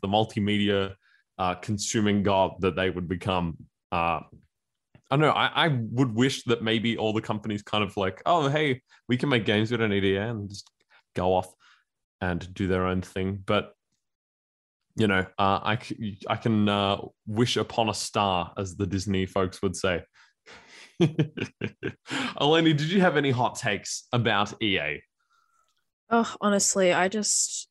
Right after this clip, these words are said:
Speaker 2: like, I mean, the acquisition thing has just been crazy this year. I feel like, you know, every, every show we're talking about, and particularly Sony and Microsoft, just, like,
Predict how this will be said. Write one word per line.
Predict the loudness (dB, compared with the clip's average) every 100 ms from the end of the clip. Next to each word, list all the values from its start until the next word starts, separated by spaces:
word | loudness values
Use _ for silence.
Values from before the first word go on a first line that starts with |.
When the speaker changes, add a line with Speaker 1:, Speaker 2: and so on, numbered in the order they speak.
| -8
Speaker 2:
like, | 0 4 4 0 -20 _ _ -20 -20 _ _ _ _ 0
I | 4
mean, | 4 6
the | 4 4
acquisition | 0 -2 -4 -2 -2
thing | 0 2 0 0
has | -6 -6
just | -2
been | -2 0
crazy | 2 2 2
this | 0 0 0
year. | -2
I | -4
feel | -2 -2
like, | -2 -6 -8
you | -4
know, | -2 0
every, | 2 4 4 4 2 0
every | 2 2
show | 2 2 4
we're | 6 4
talking | 2 -6 -4 -2
about, | 2 4 4 0 _ _ _ -4
and | -4 -4 -12
particularly | -6 -4 -2 0
Sony | 2 2 2 2 0
and | 0
Microsoft, | -2 -2 -6 -4 -6 -6
just, | -4 -2
like, | 0 0 -2